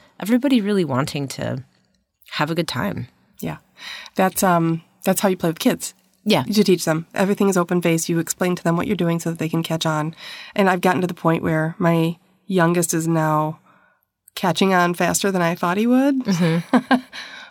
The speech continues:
Speaker 2: Or we were playing a game over the weekend, and he just really caught on to a couple things faster. And, it, and, and so we're in a whole new level now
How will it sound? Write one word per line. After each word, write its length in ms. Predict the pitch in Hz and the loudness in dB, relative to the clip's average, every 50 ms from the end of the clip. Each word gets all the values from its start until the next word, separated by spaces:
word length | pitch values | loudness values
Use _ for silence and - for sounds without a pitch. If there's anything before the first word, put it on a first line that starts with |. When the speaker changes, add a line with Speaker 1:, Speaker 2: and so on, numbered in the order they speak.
| _ _ | _ _
Speaker 2:
Or 160 | - 196 185 | -6 -4 -2
we 140 | 170 175 202 | 0 0 0
were 100 | 196 185 | 0 0
playing 280 | 175 - 202 185 170 170 | 0 0 0 0 2 0
a 40 | 170 | 0
game 200 | 165 180 175 175 | 0 0 0 0
over 160 | 170 175 170 | 0 -2 -2
the 80 | 175 | 0
weekend, 420 | 170 165 165 165 - 165 160 160 160 | 0 0 0 0 0 0 0 0 0
and 140 | 165 170 170 | -2 -4 -4
he 160 | 175 190 180 | -4 -6 -6
just 720 | 170 - 175 165 165 170 165 - - - - - - - _ _ _ _ - - - - - - - _ _ - - _ - | -4 -2 0 0 0 0 0 -2 -4 -4 -6 -8 -12 -14 _ _ _ _ -20 -20 -20 -20 -20 -20 -20 _ _ -20 -20 _ -6
really 400 | 202 175 180 190 196 220 240 247 | -2 0 2 2 2 2 2 2
caught 180 | - 254 247 | 2 4 4
on 140 | 247 240 240 | 4 4 4
to 60 | 220 | 2
a 40 | 214 | 2
couple 220 | 214 220 214 - | 0 0 0 -2
things 260 | 208 - 208 185 185 - | -2 0 0 -2 -2 -2
faster. 540 | - 175 165 170 202 202 - - 185 170 | -2 0 0 2 0 0 0 0 0 0
And, 160 | 165 165 170 165 | 0 0 0 0
it, 80 | - - - - | -2 -4 -6 -6
and, 240 | - 196 190 - - | -4 -4 -4 -4 -4
and 300 | - 190 180 175 170 165 | -2 0 0 0 0 0
so 120 | - - 175 | -2 -2 -2
we're 140 | 180 190 | -2 -2
in 80 | 185 170 | 0 -2
a 40 | 160 | 0
whole 180 | 156 185 180 | 0 0 0
new 100 | 170 165 | 0 0
level 280 | 156 151 160 175 165 147 | 0 2 2 2 2 0
now 280 | 147 143 - - - | -2 -2 -4 -4 -6